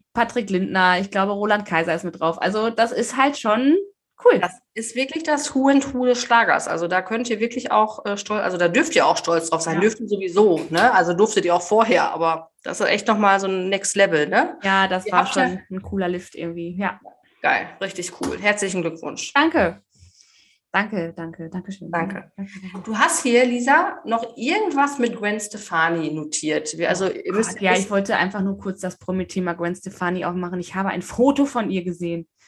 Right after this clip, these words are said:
Speaker 2: Ja.
Speaker 1: Die sieht ganz schrecklich aus. Ganz
Speaker 2: Ja.
Speaker 1: schrecklich gebotoxt.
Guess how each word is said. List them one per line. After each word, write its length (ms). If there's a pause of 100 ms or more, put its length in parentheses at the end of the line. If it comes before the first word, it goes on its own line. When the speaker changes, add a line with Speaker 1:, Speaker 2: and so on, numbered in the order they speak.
(240)
Speaker 2:
Ja. 520
Speaker 1:
Die 120
sieht 260
ganz 460
schrecklich 540
aus. 500 (240)
Ganz 220
Speaker 2:
Ja. 40
Speaker 1:
schrecklich 400
gebotoxt. 760